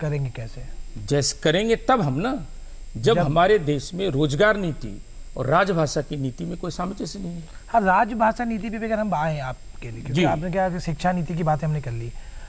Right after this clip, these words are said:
Speaker 1: राजभाषा नीति जो बनी, वो क्या है, हमारे दर्शकों को
Speaker 2: मैं
Speaker 1: बताएं।
Speaker 2: यही बताना चाह रहा हूँ कि दोनों एक दूसरे से पूरक है,
Speaker 1: हम्म।
Speaker 2: अलग नहीं है। शिक्षा नीति में भी वो लाना पड़ेगा, जैसे रोजगार नीति अंग्रेजी केंद्रित है,
Speaker 1: जी।
Speaker 2: रोज-, राजभाषा नीति तो हिंदी केंद्रित है।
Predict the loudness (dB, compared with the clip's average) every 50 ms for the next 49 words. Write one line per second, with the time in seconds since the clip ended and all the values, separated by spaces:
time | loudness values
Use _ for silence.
0 | -8 -4 0 4 4 6 6 4 4 2 -4 -6 -6 -2 0 2 2 2 4 2
1 | 2 2 0 -2 -4 -4 -4 -2 -2 -2 -2 -2 -2 -2 0 4 4 4 4 4
2 | 4 4 4 6 4 4 2 2 0 -2 -4 -4 -4 -4 -4 -4 -2 -2 2 2
3 | 4 6 6 6 6 4 4 6 6 6 6 4 4 4 4 4 4 2 0 0
4 | -4 -4 -4 -2 0 2 2 2 2 0 -2 -4 -2 0 0 2 2 2 0 0
5 | 0 -2 -2 -2 -2 0 2 4 4 4 4 2 2 2 2 2 -2 -4 -2 2
6 | 2 2 2 2 0 0 0 0 -2 -2 -4 -6 -8 -10 -12 -12 -14 -12 -12 -12
7 | -12 -12 -14 -14 -14 -8 -4 -4 -4 -2 0 2 2 4 4 2 0 -2 -2 -2
8 | -2 0 0 0 0 0 0 0 0 0 2 4 4 6 6 6 6 6 4 2
9 | 2 0 0 0 -2 -2 -6 -6 -8 -10 -12 -12 -10 -8 -4 -2 -2 -2 2 2
10 | 2 2 4 2 2 2 4 4 6 6 6 4 2 -2 -2 -4 -4 -2 -2 0
11 | 2 2 2 2 0 0 2 2 2 4 2 0 -2 -4 -8 -10 -10 -8 -4 -2
12 | -2 -2 -2 -4 -8 -12 -16 -16 -16 -14 -4 0 2 4 4 4 4 2 4 6
13 | 6 6 6 6 6 4 4 4 2 0 0 -2 -6 -6 -4 -4 -4 -2 -4 -4
14 | -4 -4 -4 -2 -2 -2 -4 -4 -6 -8 -10 -10